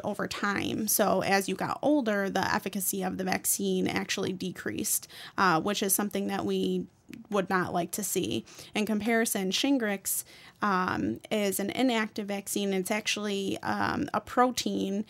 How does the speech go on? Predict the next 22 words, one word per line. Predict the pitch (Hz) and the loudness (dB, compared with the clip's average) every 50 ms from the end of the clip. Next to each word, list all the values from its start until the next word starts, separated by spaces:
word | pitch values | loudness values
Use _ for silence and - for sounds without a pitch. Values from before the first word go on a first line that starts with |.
| - - - - | -12 -18 -8 -4
and | - 214 202 190 190 190 190 190 | 0 0 2 2 2 2 2 2
basically | 196 190 190 - 196 190 202 202 190 | 2 2 2 2 0 0 0 0 0
an | 185 | 0
immune | 185 190 185 190 196 196 190 190 180 | 0 0 0 2 2 2 2 2 2
booster | 180 190 190 185 185 - - 196 185 180 180 190 185 - - - - _ | 2 2 2 2 0 -2 0 0 2 2 0 -2 -2 -6 -12 -20 -4 _
that | 202 202 190 | 2 2 4
are | 190 190 | 4 2
mixed | 196 208 226 - - - - | 2 0 0 0 -2 0 0
together. | 226 196 185 190 185 185 190 185 190 95 - 196 196 202 - - - - 214 | 0 0 2 2 2 2 2 0 2 2 0 0 -2 -6 -12 -18 -6 0 4
Um, | 214 202 - - 71 69 69 71 - 226 214 - - - - - - | 4 6 6 6 4 2 2 0 0 -2 -2 -6 -12 -18 -20 -14 -6
and, | - - 214 196 190 190 190 190 190 - | -2 0 0 0 0 0 0 0 -2 0
and | - - 202 | -2 -2 -2
it's | 190 190 - - - | -2 -2 -2 -2 -2
administered | - 220 202 185 190 190 190 185 - - 196 190 185 | 0 -2 -2 0 -2 -2 -2 -2 0 0 0 0 0
as | 185 185 185 | 0 0 0
that | - 190 185 - - | 0 0 -2 0 -2
two-dose | - - 214 196 196 196 185 196 190 113 196 196 - - - - - | -4 -2 -2 -2 -2 -2 -2 -2 -2 0 0 0 2 2 2 2 0
shot | - - - 214 196 185 185 190 - - | 0 0 2 4 4 4 2 0 -2 -2
right | - 208 196 190 - | 0 0 2 0 0
into | - 202 190 190 - 208 190 185 185 185 185 190 | -2 -4 -4 -4 -4 -4 -4 -2 -2 -4 -4 -4
your | 190 190 | -4 -4
muscle. | 190 185 - 202 - - - - - - 226 | -2 -2 -2 -2 -2 -2 -2 0 -2 -2 -4